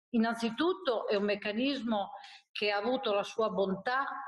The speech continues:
e quindi si tratta di metterlo a tema, anno dopo anno di metterlo a tema. Però quello che io chiedo dalla mia esperienza personale è maggiore coesione con i comuni, con gli ambiti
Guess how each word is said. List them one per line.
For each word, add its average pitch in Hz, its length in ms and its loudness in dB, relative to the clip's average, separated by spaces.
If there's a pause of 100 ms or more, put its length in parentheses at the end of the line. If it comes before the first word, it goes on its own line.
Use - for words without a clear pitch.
(160)
e 190 120 0
quindi 233 280 0
si 220 180 -4
tratta 208 340 -2
di 196 100 2
metterlo 196 420 0
a 175 60 -2
tema, 156 520 -2 (320)
anno 208 360 0
dopo 202 320 2
anno 208 360 2
di 185 100 -6
metterlo 170 360 0
a 156 40 -4
tema. 135 340 -8 (280)
Però 349 280 2
quello 320 300 4
che 277 100 -2
io 262 140 4
chiedo 208 400 0
dalla 185 180 0
mia 240 160 0
esperienza 220 520 -2
personale 294 600 0
è - 20 0
maggiore 247 480 0
coesione 175 800 0 (300)
con 208 160 0
i 220 60 2
comuni, 330 880 0 (640)
con 175 140 2
gli 196 120 2
ambiti 262 640 0